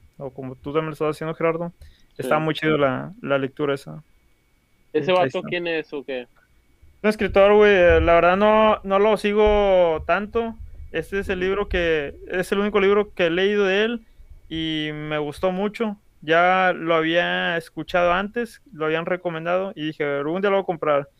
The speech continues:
Speaker 1: Y un día andando en Sanborns ahí hurgando, <laughs>
Speaker 2: Ujú.
Speaker 1: ah, como a veces digo yo que las cosas me encuentran, güey, o varias cosas.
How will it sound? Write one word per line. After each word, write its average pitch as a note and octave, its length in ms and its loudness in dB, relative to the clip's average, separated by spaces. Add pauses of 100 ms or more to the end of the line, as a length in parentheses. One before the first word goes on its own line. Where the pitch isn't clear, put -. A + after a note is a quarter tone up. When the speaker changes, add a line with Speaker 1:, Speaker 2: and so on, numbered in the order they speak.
(240)
Speaker 1:
Y D#3 60 -6
un E3+ 120 -2
día F#3+ 140 2
andando F#3+ 580 2
en D#3+ 240 -2
Sanborns F#3 420 -2
ahí F3 160 2
hurgando, F3+ 580 -2 (520)
<laughs> E3+ 260 -10
Speaker 2:
Ujú. B2 140 -16 (260)
Speaker 1:
ah, D3+ 460 2 (160)
como D#3 500 0 (120)
a D#3+ 80 4
veces F3 160 2
digo G#3 180 0
yo G3+ 160 2
que G#3+ 100 0
las E3+ 200 2
cosas F3+ 300 -2
me F3+ 120 -4
encuentran, E3+ 520 -4
güey, D3 160 -4
o C#3+ 280 -4
varias D#3 280 0
cosas. F3+ 460 -6